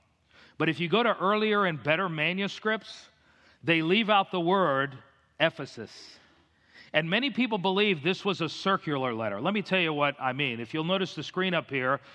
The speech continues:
you'll notice that Paul left Antioch over here on the right,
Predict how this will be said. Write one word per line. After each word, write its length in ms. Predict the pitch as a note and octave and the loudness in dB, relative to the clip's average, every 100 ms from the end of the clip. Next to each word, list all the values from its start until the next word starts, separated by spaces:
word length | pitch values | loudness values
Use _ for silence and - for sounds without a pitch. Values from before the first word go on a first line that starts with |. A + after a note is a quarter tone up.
| - - | -20 -4
you'll 140 | D3+ F#3 | 0 2
notice 320 | G#3+ G#3 - | 2 0 -2
that 180 | D3+ - | -6 -2
Paul 800 | G#3 A#3 D3+ C3+ F3 F#3 - _ _ _ _ _ | 2 4 4 4 2 0 -12 _ _ _ _ _
left 340 | C3 F3+ G#3+ - | 2 2 2 -2
Antioch 580 | F#3+ A3 D#3+ B2+ C#3 D3 | -2 0 2 4 4 2
over 260 | D3+ F3 G3+ | -2 0 2
here 340 | E3+ D#3 D#3+ | 2 2 2
on 100 | E3+ | 2
the 80 | G3 | 2
right, 360 | D#3+ C#3 D#3 | 2 2 0